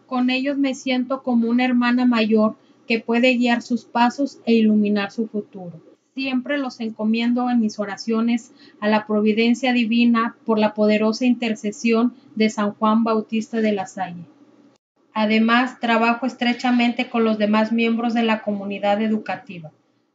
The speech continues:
Compartimos nuestras experiencias y desde mi instinto maternal contribuyo humildemente al éxito de nuestros alumnos.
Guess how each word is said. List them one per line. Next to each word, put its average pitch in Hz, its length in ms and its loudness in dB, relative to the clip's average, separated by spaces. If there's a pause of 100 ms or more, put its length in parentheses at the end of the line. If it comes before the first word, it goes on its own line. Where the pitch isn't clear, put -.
(160)
Compartimos 247 720 2
nuestras 233 380 -2
experiencias 226 880 -2 (320)
y 226 120 2
desde 214 320 2
mi 208 160 2
instinto 240 500 0
maternal 220 800 0 (400)
contribuyo 233 680 2
humildemente 254 880 2
al 226 220 0
éxito 240 420 -2
de 226 120 2
nuestros 208 480 -2
alumnos. 185 580 -12